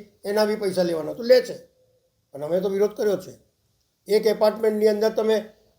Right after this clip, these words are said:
આધા ઇંચના દસ કનેક્શન, છ કનેક્શન આપ્યા હોય કે આઠ કનેક્શન આપ્યા હોય, અને તમે બધાના બારસો, સોળસો, સોળસો રૂપિયા લો છો. એટલે જે માણસ યુઝ ના કરે એના બી પૈસા આપવાના. એટલે આ વડોદરા શહેરના નગરજનો બહુ સીધા છે, જે કોર્ટમાં નથી જતા.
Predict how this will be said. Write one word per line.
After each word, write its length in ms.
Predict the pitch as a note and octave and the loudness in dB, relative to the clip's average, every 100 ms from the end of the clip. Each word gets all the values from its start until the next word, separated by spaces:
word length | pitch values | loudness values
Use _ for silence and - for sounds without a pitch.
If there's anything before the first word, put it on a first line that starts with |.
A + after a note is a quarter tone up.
| - | -8
આધા 240 | F3+ G3+ | -2 4
ઇંચના 400 | G#3+ G3+ A#3+ A3 | 4 2 -2 -2
દસ 280 | G#3 G#3 A#3 | 2 2 2
કનેક્શન, 440 | A3+ A3 G#3+ A3 G#3 | 0 0 0 -4 -6
છ 160 | - C4 B3 | -6 -4 0
કનેક્શન 320 | A3+ G#3 G#3 | 0 0 0
આપ્યા 220 | G3 G3+ | 0 2
હોય 80 | G3+ | 0
કે 60 | A3+ | 2
આઠ 180 | A#3+ A#3 | 2 0
કનેક્શન 340 | G#3+ - G#3 | -2 -4 -6
આપ્યા 220 | F3+ F#3 | -8 -10
હોય, 120 | E3 D#3 _ _ _ _ | -12 -14 _ _ _ _
અને 120 | D3+ | -6
તમે 200 | E3 G3+ | -2 0
બધાના 320 | G3 F#3+ G3 G3+ | 2 2 2 2
બારસો, 420 | F3+ E3+ G3 F#3 A#3+ - _ _ | 0 -4 -6 -8 -16 -18 _ _
સોળસો, 280 | F#3+ F3+ G3 | -4 -2 -2
સોળસો 300 | F#3+ F3+ F3+ | -2 0 -2
રૂપિયા 220 | D#3 D#3+ | -2 -4
લો 120 | C#3+ | -6
છો. 260 | - A#2+ - _ _ _ | -8 -14 -20 _ _ _
એટલે 160 | F#3+ B3 | -2 -2
જે 260 | C#3+ A3+ | 0 0
માણસ 320 | B3+ A#3 A#3 G#3+ - _ _ F3 | 0 2 0 0 -8 _ _ -6
યુઝ 380 | A3 D#4 C4+ | 0 2 4
ના 120 | C4 A#3+ | 2 2
કરે 240 | A3 G3 G3+ - _ | 2 -2 -6 -14 _
એના 180 | F#3 F#3+ | -4 -4
બી 120 | F#3+ | -4
પૈસા 300 | F#3 D#3+ E3 | -8 -10 -10
આપવાના. 400 | D3 - C3+ A2+ _ _ _ - | -10 -10 -16 -16 _ _ _ -18
એટલે 520 | F#3+ G3+ A3 A#3 _ _ | -4 -2 -2 -6 _ _
આ 140 | D3+ F#3+ | -4 0
વડોદરા 340 | F#3+ F#3 G3 | 0 0 -2
શહેરના 360 | F#3 E3+ F3+ F#3+ | -2 -2 2 0
નગરજનો 480 | D#3+ F3 F3 F3+ F#3 F#3 _ - | 0 -2 -2 -4 -6 -10 _ -2
બહુ 200 | F#3 A#3 | 0 0
સીધા 320 | G3+ F#3 F3 | -2 -4 -4
છે, 180 | F3 F3 F3+ _ F3 | -4 -12 -14 _ -14
જે 80 | |
કોર્ટમાં 400 | F3 E3+ D#3 E3+ | -10 -8 -6 -2
નથી 200 | F3 D3 | -2 -4
જતા. 420 | E3 D3 D3+ D3 | -10 -10 -12 -14